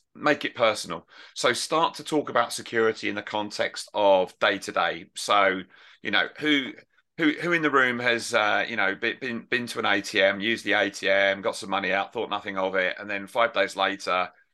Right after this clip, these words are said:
you know, the bank's calling you saying your, your bank account's been emptied out, and, you know, you realise you've used a compromised A T M or something like that, or you've had a credit card cloned, or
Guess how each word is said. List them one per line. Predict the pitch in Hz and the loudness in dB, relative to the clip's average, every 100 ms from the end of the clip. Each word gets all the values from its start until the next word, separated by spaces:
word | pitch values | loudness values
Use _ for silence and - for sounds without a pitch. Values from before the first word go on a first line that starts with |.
| _ _ | _ _
you | 107 | -8
know, | 104 | -8
the | 92 | 0
bank's | 117 110 - | 0 0 -4
calling | - 107 98 | -8 -6 -6
you | 101 | -8
saying | 98 107 101 | -2 0 0
your, | 104 | -2
your | 107 107 | -6 -6
bank | 101 101 | -4 -4
account's | - 98 82 | -4 -8 -6
been | 90 90 | -8 -8
emptied | 87 - 90 | -8 -10 -6
out, | 90 85 - | -2 -2 -4
and, | 92 | -8
you | 95 | -8
know, | |
you | 92 90 | -8 -6
realise | 98 95 90 87 | -2 -2 -2 -4
you've | 87 | -10
used | 85 95 - | -10 -8 -8
a | |
compromised | - 95 92 92 90 - | -8 -8 -6 -8 -8 -6
A | 95 95 | -6 -6
T | 98 | -6
M | 95 | -6
or | 87 | -6
something | 92 87 | -10 -8
like | 90 | -6
that, | 85 87 | -4 -4
or | 73 92 90 - - - | -2 -2 -4 -10 -20 -10
you've | 120 | -2
had | 143 | -2
a | |
credit | - 127 113 | 0 -2 -2
card | - 110 104 | -2 -2 -2
cloned, | - 107 104 98 95 101 | -4 0 0 0 -4 -6
or | 101 95 | -2 -2